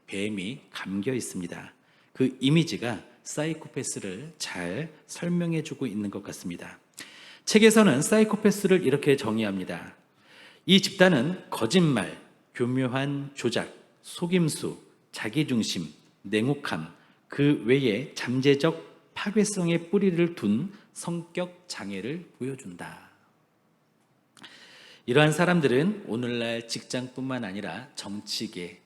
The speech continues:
심지어는 종교계 안에도 모든 삶의 영역에서 발견이 됩니다. 이러한 사람들은 양심이 없습니다.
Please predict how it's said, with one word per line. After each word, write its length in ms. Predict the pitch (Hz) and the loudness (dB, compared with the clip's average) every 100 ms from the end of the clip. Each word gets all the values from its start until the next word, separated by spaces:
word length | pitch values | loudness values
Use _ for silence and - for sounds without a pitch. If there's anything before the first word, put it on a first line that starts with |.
| - | -14
심지어는 680 | - 143 135 131 151 160 | -6 -2 2 2 2 -2
종교계 800 | - 110 117 135 131 131 123 - - | 0 0 2 0 0 0 -2 -10 -14
안에도 560 | 90 104 101 107 107 - _ _ _ _ - | -6 -4 -2 -4 -6 -8 _ _ _ _ -6
모든 580 | 101 139 160 151 131 | 0 4 4 4 2
삶의 540 | 196 - 165 160 151 95 | -2 -4 -2 0 0 0
영역에서 540 | 98 131 127 - 107 | 0 0 -2 -4 -6
발견이 420 | - 98 110 107 | -6 -4 -2 -2
됩니다. 480 | 95 87 90 85 - _ _ - - - - - | -2 -4 -6 -8 -14 _ _ -20 -20 -20 -12 4
이러한 260 | 147 185 | 8 8
사람들은 680 | 180 202 208 190 135 170 143 | 8 8 10 8 8 4 0
양심이 440 | 107 113 - 151 | 0 0 0 2
없습니다. 640 | 117 - - 110 101 92 | 2 -2 -2 -2 -2 -4